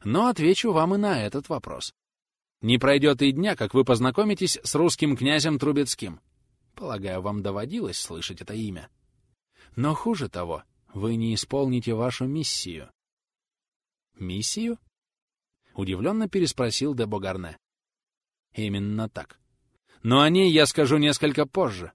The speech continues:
по ту сторону Немана». «Надеюсь, она не противоречит канонам чести?» «Полагаю, даже ваш дядя Франсуа, маркиз де Богарне,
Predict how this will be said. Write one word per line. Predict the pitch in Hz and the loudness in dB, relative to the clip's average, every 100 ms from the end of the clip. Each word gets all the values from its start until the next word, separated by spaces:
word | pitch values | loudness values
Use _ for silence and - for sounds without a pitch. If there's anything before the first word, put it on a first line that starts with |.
| _ | _
по | 110 113 | -2 2
ту | 123 | 2
сторону | - 127 123 123 | 2 2 4 2
Немана». | 147 127 92 80 _ _ _ _ _ _ _ _ _ _ _ _ _ _ _ _ _ _ _ _ _ _ _ | 0 -2 -6 -10 _ _ _ _ _ _ _ _ _ _ _ _ _ _ _ _ _ _ _ _ _ _ _
«Надеюсь, | 92 82 87 92 90 | -12 -8 -4 -4 -4
она | 101 101 | -4 -4
не | 101 98 | -4 -4
противоречит | 95 98 98 131 220 - - | -4 -4 -2 -2 -4 -6 -8
канонам | 101 95 92 92 | -6 -4 -4 -6
чести?» | - 92 92 - 82 - _ _ _ _ _ _ _ _ _ _ _ _ _ _ _ | -6 -8 -8 -10 -14 -16 _ _ _ _ _ _ _ _ _ _ _ _ _ _ _
«Полагаю, | 233 247 220 220 247 | 4 6 6 8 8
даже | 190 202 156 151 | 8 6 6 6
ваш | 165 131 | 6 6
дядя | 147 165 151 | 6 6 6
Франсуа, | 147 143 - 180 233 | 4 2 4 4 4
маркиз | 143 117 - 123 | 4 4 4 2
де | 104 | 2
Богарне, | 113 107 123 123 87 | 0 2 2 0 -4